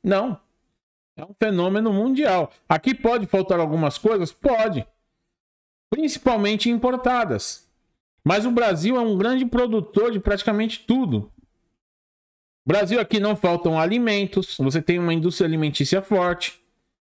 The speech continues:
O principal, alimentos não estão faltando. Combustíveis ainda não faltam, mas pode faltar. Por quê?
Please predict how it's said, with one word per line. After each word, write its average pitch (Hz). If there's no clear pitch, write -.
O 139
principal, 208
alimentos 202
não 202
estão 233
faltando. 226
Combustíveis 220
ainda 170
não 254
faltam, 208
mas 160
pode 254
faltar. 208
Por 220
quê? 165